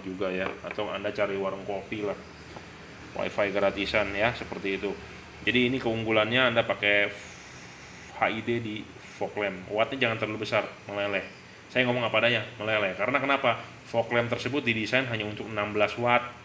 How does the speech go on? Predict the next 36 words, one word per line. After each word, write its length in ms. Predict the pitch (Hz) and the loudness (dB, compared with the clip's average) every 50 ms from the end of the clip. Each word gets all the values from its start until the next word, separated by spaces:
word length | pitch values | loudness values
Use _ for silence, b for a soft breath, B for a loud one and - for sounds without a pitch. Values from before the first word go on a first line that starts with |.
| - - - - - - - - | -20 -20 -20 -20 -20 -12 -4 -2
halogen 560 | 104 104 107 107 107 107 117 120 117 113 113 113 - - - - - | 0 0 0 -2 -4 -2 0 0 0 0 -2 -6 -10 -14 -18 -12 -4
H 320 | - 101 98 95 - - 104 | 0 0 0 0 0 -6 -10
enam 80 | 101 | -8
belas. 480 | 101 104 113 117 110 104 - - - - - B B B B B B B B B B B - | -4 2 4 6 6 4 2 0 -8 -10 -14 B B B B B B B B B B B -6
Ya, 160 | 107 110 113 113 113 | 0 0 0 2 0
kecuali 560 | 113 110 - 123 107 104 107 117 135 147 147 | -2 -2 2 4 6 6 6 6 4 4 2
fog 240 | - - 107 - - | 2 0 -2 0 2
lamp 160 | 117 110 - 98 | 0 0 2 0
Anda 320 | 107 107 110 113 127 139 135 | -2 -2 0 2 2 2 2
masih 240 | 120 110 - 117 110 | 0 0 -2 -4 -4
beling, 560 | 101 113 123 139 139 135 135 131 131 131 131 - | 0 2 4 6 6 6 4 2 -2 -4 -6 -8
nah, 160 | 98 95 90 92 | -8 -10 -8 -8
itu 160 | 92 110 120 | -8 -6 -6
mau 80 | 113 | -4
pakai 240 | 101 98 95 95 98 | -4 -4 -4 -6 -4
lima 240 | 98 101 101 98 92 | -4 -4 -4 -6 -6
puluh 240 | 95 98 98 98 101 | -4 -2 -2 -2 0
lima 80 | 98 | -2
watt, 200 | 98 110 123 123 - - - - B B B B B B B B B B B - - - - - | 0 -2 -2 -4 -4 -12 -16 -18 B B B B B B B B B B B -20 -20 -20 -20 -14
tinggal 400 | - 98 98 95 95 98 95 98 98 98 98 98 98 98 98 98 98 98 98 95 92 92 - - | -12 -10 -6 0 2 2 4 4 4 4 2 2 2 0 0 0 -2 -2 -4 -4 -6 -8 -6 -4
pasang 400 | 98 98 95 - 110 101 101 107 | -2 -2 0 0 -2 -2 0 0
aja, 160 | 113 120 113 | -2 -2 -2
tinggal 320 | 110 104 104 98 98 98 98 | -4 -4 -2 0 -2 0 2
gas. 240 | 107 104 98 - | 2 2 4 4
Dan 120 | 123 135 139 139 | 2 2 2 2
ini 80 | 147 | 2
juga 160 | 135 127 120 | 4 4 4
tinggal 240 | 113 110 110 107 104 | 4 4 2 2 2
colok 320 | - 110 101 110 123 120 - | 4 4 4 6 4 4 6
ya. 160 | 123 123 127 | 4 4 4
Memang 320 | 117 104 107 117 120 113 | 4 0 0 0 0 0
soketnya 640 | - 107 - 107 104 104 117 120 120 117 104 80 - | -2 -2 0 0 0 2 4 4 4 4 2 0 -2
ada 140 | - 101 101 | -2 -2 -2
yang 160 | 98 98 98 | -2 0 0
harus 160 | 107 101 95 - - | 0 -2 -2 -4 -4
di, 240 | 107 104 101 101 101 | -2 -2 0 0 -2